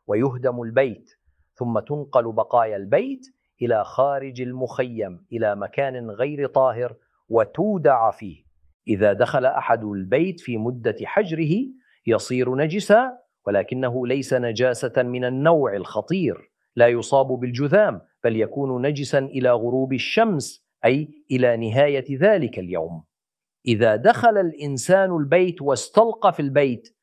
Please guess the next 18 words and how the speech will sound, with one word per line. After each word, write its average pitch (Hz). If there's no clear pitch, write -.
أو 135
أكل 190
داخل 170
البيت 165
المصاب، 165
فبالإضافة 143
إلى 156
وجوب 147
الانتظار 170
حتى 214
غروب 160
الشمس 190
ليصبح 156
طاهراً، 165
يجب 185
غسل 170
ثيابه 165
كدلالة 160